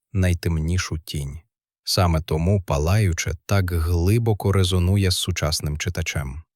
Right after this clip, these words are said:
Бо це роман про нашу добу, де корабель людяності хитається між бурями байдужості та надією на спасіння.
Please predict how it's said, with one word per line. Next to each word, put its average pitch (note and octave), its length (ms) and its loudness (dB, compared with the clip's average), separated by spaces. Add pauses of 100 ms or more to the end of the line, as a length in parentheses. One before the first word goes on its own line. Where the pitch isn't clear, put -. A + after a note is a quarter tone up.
(160)
Бо F2 160 -2
це B2+ 200 0
роман A2+ 360 4
про - 280 2
нашу G2 480 2
добу, F2+ 500 0 (300)
де F2 260 2
корабель F#2 480 2
людяності E2+ 800 0
хитається G2+ 640 0
між F2+ 280 2
бурями F#2 520 2
байдужості D#2+ 1120 -2 (260)
та F2 120 0
надією D#2+ 840 0 (200)
на D#2+ 140 -2
спасіння. D2+ 840 -4